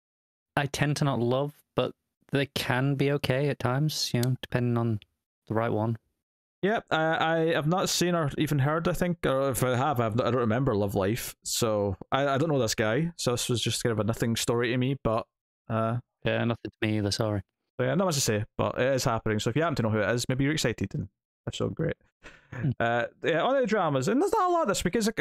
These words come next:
Speaker 2: a quieter week, I would say, news-wise, but fair enough, we did have the return of Better Call Saul this week,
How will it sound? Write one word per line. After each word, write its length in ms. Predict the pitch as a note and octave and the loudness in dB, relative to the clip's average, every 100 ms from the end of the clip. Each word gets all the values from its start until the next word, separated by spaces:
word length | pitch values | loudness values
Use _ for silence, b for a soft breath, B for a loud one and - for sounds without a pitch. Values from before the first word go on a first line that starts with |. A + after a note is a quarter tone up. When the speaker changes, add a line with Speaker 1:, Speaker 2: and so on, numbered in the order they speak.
| G#3 | -2
Speaker 2:
a 40 | |
quieter 480 | - - A#3 A#3+ G3 | 0 0 0 0 0
week, 360 | F3 C#3+ - - - | 0 -2 -4 -18 -6
I 100 | - | -2
would 140 | G#2+ G#2+ | 0 0
say, 220 | - G#2 | 0 0
news-wise, 540 | G#2 G2+ G#2 G2 G2+ | 0 0 0 0 -2
but 300 | - A#2 - - | -2 -2 0 0
fair 160 | D#4 | 0
enough, 340 | A3 D#3+ - - | 2 0 -2 -4
we 60 | D#3 | -2
did 160 | F3+ | 2
have 160 | F3 D#3 | 0 0
the 80 | C#3+ | -2
return 240 | - C3+ | -2 -2
of 80 | A#2+ | 0
Better 220 | B2 G2+ | 0 0
Call 180 | B2 A#2 | 0 -2
Saul 300 | - A2 G2+ | 0 0 0
this 240 | G2+ - | -2 0
week, 260 | G#2+ C3+ | -2 -2